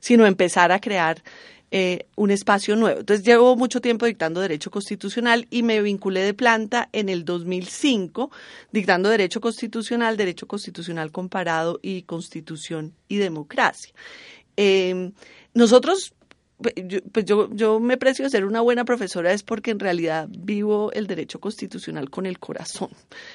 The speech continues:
Eh, lo sufro, lo vivo, lo, y, y los estudiantes cada vez están más interesados en esos temas y s-,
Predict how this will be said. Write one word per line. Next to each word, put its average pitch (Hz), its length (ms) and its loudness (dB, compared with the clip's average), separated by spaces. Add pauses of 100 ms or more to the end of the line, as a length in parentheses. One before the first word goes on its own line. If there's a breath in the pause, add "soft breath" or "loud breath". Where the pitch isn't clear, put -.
(120)
Eh, 180 160 -2
lo 175 140 -2
sufro, 196 460 2
lo 185 200 4
vivo, 214 480 6
lo, 185 500 0 (360 loud breath)
y, 226 480 4 (100)
y 240 140 4
los 226 180 8
estudiantes 214 540 -2
cada 285 220 4
vez 277 140 0
están 277 280 -2
más 262 240 0
interesados 196 640 -4
en 214 100 -2
esos 180 300 -8
temas 208 420 -2
y 214 100 -4
s-, - 200 -10